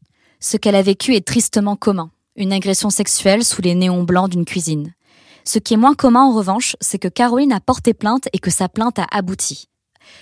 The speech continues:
Selon les chiffres officiels du Haut Conseil à l'égalité entre les femmes et les hommes,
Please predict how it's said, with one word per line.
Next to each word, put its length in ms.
Selon 280
les 100
chiffres 300
officiels 420
du 140
Haut 120
Conseil 460
à 80
l'égalité 560
entre 220
les 100
femmes 240
et 60
les 200
hommes, 260